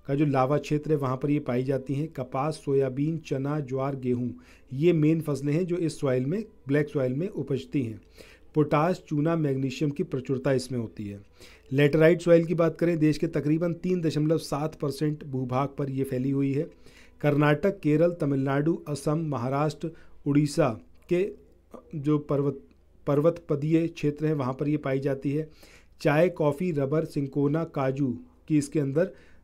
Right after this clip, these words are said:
ओ, मतलब खेती करी जाती है। लोहा और एल्युमिनियम की प्रचुरता इसमें है। इसके बाद नेक्स्ट बात करें मरुस्थलीय मृदा, ये पंजाब, हरियाणा, राजस्थान, पश्चिमी उत्तर प्रदेश में पाई जाती है। बाजरा, ज्वार, मोटा अनाज, सरसों, जौ,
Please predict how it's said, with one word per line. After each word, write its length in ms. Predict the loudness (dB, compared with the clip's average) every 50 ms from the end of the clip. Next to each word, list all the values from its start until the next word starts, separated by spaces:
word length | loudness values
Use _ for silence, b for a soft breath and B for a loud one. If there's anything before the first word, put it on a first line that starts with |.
| B _ 0
ओ, 180 | 0 0 0 -2 -6 -18 -14 _ -4
मतलब 280 | -2 0 0 0 0 2
खेती 300 | 2 2 2 2 2 0
करी 220 | 0 0 0 0 0
जाती 300 | -2 -2 -4 -6 -8 -8
है। 160 | -8 -10 -12 -16 -20 -20 -20 -20 b b b b b b -8 -4
लोहा 500 | 0 2 4 4 4 4 2 2 0 -4 -10 -18 _ _ _ _ -14 -4
और 280 | 0 2 2 2 2 0 0
एल्युमिनियम 520 | 0 2 2 2 2 2 4 2 2 2
की 120 | 0 -4 -4
प्रचुरता 460 | -4 -4 -4 -4 -4 -4 0 0 0
इसमें 280 | 0 0 -2 -4 -6
है। 200 | -6 -6 -8 -10 -14 -18 -20 b b b b b b b b b -4
इसके 240 | -4 0 2 2 4
बाद 200 | 4 4 4 4
नेक्स्ट 240 | 4 2 2 2
बात 200 | 2 0 0 2 2
करें 140 | 0 0 2
मरुस्थलीय 520 | 2 2 0 0 0 2 4 4 4 4
मृदा, 320 | 4 2 2 2 2 2
ये 180 | 2 4 2 2
पंजाब, 520 | 2 0 -2 -2 0 2 2 2 2 0
हरियाणा, 420 | 0 0 0 0 0 0 0 0 0
राजस्थान, 540 | 0 0 0 -2 -2 -4 -4 -4 -2 -2 -2
पश्चिमी 420 | -4 -6 -6 -6 -6 -4 -2 -2
उत्तर 200 | -2 -2 -4 -6
प्रदेश 380 | -8 -4 -2 0 0 0 0 -2
में 80 | -4 -4
पाई 180 | -2 -2 -2 0
जाती 300 | 0 -2 -2 -4 -4 -4
है। 180 | -2 -4 -4 -6 B B B B B B -16 -10
बाजरा, 520 | -2 0 2 4 4 4 4 4 4 4 4
ज्वार, 400 | 2 2 2 2 4 2 2 2
मोटा 320 | 2 0 0 0 0 0
अनाज, 440 | 0 0 0 0 0 0 -2 -4 -8 b b b b -20
सरसों, 540 | -8 -4 -2 0 0 -2 -2 -2 -2 0 0
जौ, 280 | 0 0 0 -2 -2